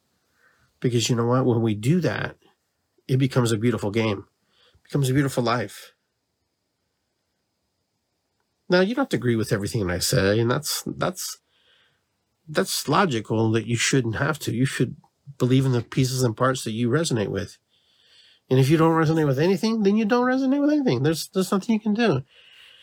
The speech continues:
Then if you resonate with everything, then awesome, great, keep moving forward.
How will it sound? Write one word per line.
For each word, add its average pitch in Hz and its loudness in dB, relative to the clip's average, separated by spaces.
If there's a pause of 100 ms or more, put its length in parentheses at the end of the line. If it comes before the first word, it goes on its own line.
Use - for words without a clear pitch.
(640)
Then 139 6
if 151 2
you 151 2
resonate 156 4
with 170 2
everything, 180 0
then 147 0
awesome, 139 -2
great, 143 -2
keep 131 -2
moving 135 2
forward. 123 -2